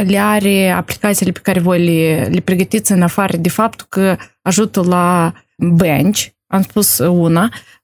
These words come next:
doi, la companii care dau sau iau bani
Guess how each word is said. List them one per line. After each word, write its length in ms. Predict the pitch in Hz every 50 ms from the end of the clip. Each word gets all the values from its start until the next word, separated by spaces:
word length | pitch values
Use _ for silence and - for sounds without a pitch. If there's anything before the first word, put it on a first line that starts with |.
| - 185 185
doi, 520 | 175 214 226 220 208 202 202 185 151 123 151
la 380 | 175 190 196 202 214 208 196 185
companii 580 | - 214 190 180 - 185 185 190 202 214 202
care 280 | 190 - 202 185 175 180
dau 460 | 170 160 190 190 190 185 180 170 135 -
sau 320 | - - - 202 180 175
iau 460 | 180 175 180 175 175 170 165 170 165 165
bani 420 | 165 165 160 170 220 269 285 -